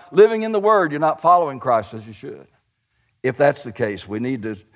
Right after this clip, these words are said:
make a fresh commitment to serve him, to get back with him, to stay close to him until we learn how to do what he's called us to do. Maybe it's at the point of really following, that is engaging in the work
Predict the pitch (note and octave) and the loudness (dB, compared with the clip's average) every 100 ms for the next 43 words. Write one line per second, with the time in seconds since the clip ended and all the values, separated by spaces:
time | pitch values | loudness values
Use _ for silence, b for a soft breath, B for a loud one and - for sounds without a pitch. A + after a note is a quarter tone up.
0 | _ _ A#2 C3 A#2+ - C#3+ C#3 - - | _ _ -8 -6 -8 -8 -4 -4 -4 -10
1 | C#3 A2 B2+ A2 G2 F#2 F#2+ - D#3 D#3 | -8 -6 -6 -8 -14 -16 -20 -6 -2 -2
2 | B2 A2+ G#2+ G#2 D3+ A#2+ C#3+ D#3 - A2+ | -2 -4 -12 -8 -6 -2 0 0 -2 -10
3 | A#2 A#2 b b b - A2+ - E3 - | -8 -10 b b b -14 -10 0 0 0
4 | - F3+ G3+ - C#3 A#2+ A#2+ A2 A2 C#3 | 4 4 4 -2 -6 -4 -4 -4 -6 -6
5 | A#2+ A2 B2 C3 B2+ C3 B2+ A#2 G#2 G2 | -6 -4 -4 -4 -4 -6 -6 -8 -8 -10
6 | b b b G2 F#2 - G#2 F#2 F#2 F#2 | b b b -12 -10 -8 -6 -6 -8 -14
7 | F2+ E2+ E2 D2 D#2 _ _ _ _ _ | -18 -14 -14 -16 -20 _ _ _ _ _
8 | _ _ _ _ - B2+ C3 A#2+ - G#2+ | _ _ _ _ -14 -4 -2 -2 -10 -14
9 | G#2 A#2+ A2+ A2 A2+ A2+ G2 A2+ A#2+ A#2 | -10 -8 -6 -6 -8 -8 -6 0 0 0
10 | G#2+ F2 G#2 G#2 G#2 F#2+ G2+ A2 A#2 F#2 | -2 -8 -10 -8 -8 -10 -10 -6 -8 -10
11 | F#2 E2+ A2+ A#2 A2+ G#2 F2+ F2 _ | -16 -16 -12 -10 -8 -8 -10 -12 _